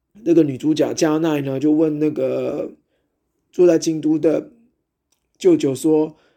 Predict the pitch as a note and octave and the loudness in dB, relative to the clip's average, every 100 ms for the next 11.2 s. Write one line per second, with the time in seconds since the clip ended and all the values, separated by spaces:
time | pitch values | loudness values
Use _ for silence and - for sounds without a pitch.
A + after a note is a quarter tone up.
0 | _ - G3+ G3 D#3 E3 F3+ F#3+ D#3+ D#3 | _ -8 -6 -4 -4 -4 -2 0 2 0
1 | D#3 E3 - _ _ F#3 F3 G3 D#3+ D3 | -2 -6 -12 _ _ -2 0 2 2 0
2 | D3+ D3+ C3+ C3+ D#3 D3 C3+ - _ _ | -2 -4 -8 -8 -6 -8 -10 -16 _ _
3 | _ _ - F#3 C#3+ C#3 D3+ C3+ C3 - | _ _ -10 -4 0 2 0 0 -8 -8
4 | D3+ - D3 E3+ D#3+ D3+ D3+ D3+ D3+ D#3 | -8 -8 -8 -4 0 0 0 -2 -2 0
5 | C3+ - D3 D3 D3 C3+ C#3+ C3+ C3+ _ | -2 -4 -6 -4 -4 -6 -8 -8 -12 _
6 | _ _ _ _ _ _ _ - G#3+ C#4 | _ _ _ _ _ _ _ -10 -2 0
7 | B3 G#3+ A#3+ G3 F#3 A3 A3+ F3+ F3 E3+ | 0 0 2 2 2 2 2 -2 -2 -6
8 | E3+ G3+ G3 F3 E3+ E3+ F3+ F3 _ _ | -6 -2 -4 -2 -2 -2 -6 -10 _ _
9 | _ - G#3+ F3+ E3 E3 E3 E3 F3 F3 | _ -8 -4 0 0 0 -2 0 -2 -4
10 | A3+ C#4+ _ _ - E3+ G#3+ G3 F3 F3 | -8 -20 _ _ -6 -4 0 0 0 0
11 | F3 F3+ | -2 -6